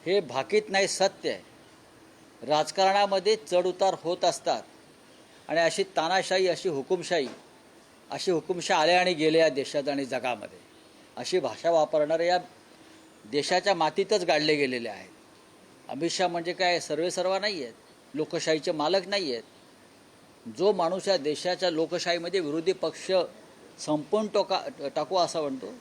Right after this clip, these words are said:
त्याला मी लोकशाहीतला सगळ्यात मोठा मूर्ख मानतो. या देशामध्ये विरोधी पक्ष राहील. उद्या आम्ही सत्तेवर असलो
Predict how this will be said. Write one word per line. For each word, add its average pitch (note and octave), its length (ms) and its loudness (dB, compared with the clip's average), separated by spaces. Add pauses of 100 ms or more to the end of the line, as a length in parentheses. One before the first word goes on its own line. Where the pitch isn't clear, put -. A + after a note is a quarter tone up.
(960)
त्याला E3+ 200 2
मी G3 160 0
लोकशाहीतला E3+ 640 0
सगळ्यात D#3 360 0
मोठा D#3 200 -2
मूर्ख D3+ 320 -4
मानतो. - 340 -10 (1500)
या E3 180 4
देशामध्ये E3+ 540 0
विरोधी D#3 280 -2
पक्ष D3 260 -6
राहील. B2 340 -6
उद्या E3 200 2
आम्ही E3+ 200 2
सत्तेवर F#3 400 2
असलो C#3+ 300 -2